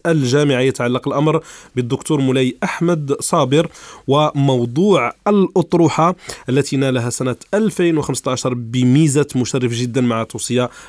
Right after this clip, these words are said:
بالطبع من كلية الآداب والعلوم الإنسانية، آه، بني ملال، جامعة المولى، آه، سليمان،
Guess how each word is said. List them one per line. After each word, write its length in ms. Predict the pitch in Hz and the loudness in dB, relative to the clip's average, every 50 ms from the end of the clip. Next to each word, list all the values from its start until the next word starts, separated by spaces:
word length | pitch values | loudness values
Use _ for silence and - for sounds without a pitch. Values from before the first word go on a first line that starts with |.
| - - | -14 -12
بالطبع 680 | 113 110 131 - - _ _ 165 156 139 135 127 127 | -4 -4 -4 -4 -4 _ _ -2 0 0 0 -2 0
من 220 | 131 127 127 123 120 | 0 0 0 0 -2
كلية 320 | - - 160 160 156 147 - | 0 0 2 2 2 2 0
الآداب 480 | - 151 143 143 175 190 175 147 135 | -2 -2 2 2 2 2 2 0 -2
والعلوم 420 | 131 110 135 135 143 143 156 156 151 - | -4 -2 0 0 2 4 4 2 2 0
الإنسانية، 680 | 156 160 - 165 156 - - 160 143 135 131 139 143 - - - - - - - - - - | 0 0 0 0 0 2 2 2 2 4 2 2 0 -2 -6 -12 -14 -14 -14 -16 -20 -8 -2
آه، 500 | 120 120 120 117 117 113 110 110 113 113 | 0 2 2 2 2 0 0 0 -2 -2
بني 240 | 110 113 117 175 202 | -2 -2 0 2 4
ملال، 180 | 175 139 127 127 135 143 147 151 143 127 113 113 | 4 4 4 4 4 4 4 2 2 2 0 0
جامعة 460 | 110 117 143 147 143 135 127 135 127 - | 2 2 2 2 4 2 2 0 -2 0
المولى، 480 | 123 123 123 120 117 117 123 135 135 - - - | 0 2 2 2 2 2 2 0 -2 -4 -4 -4
آه، 200 | 120 117 113 113 | -2 0 0 0
سليمان، 760 | 104 - - - 139 135 127 117 110 110 117 120 131 139 143 | -2 -4 -2 0 2 2 2 2 2 0 0 0 0 0 -2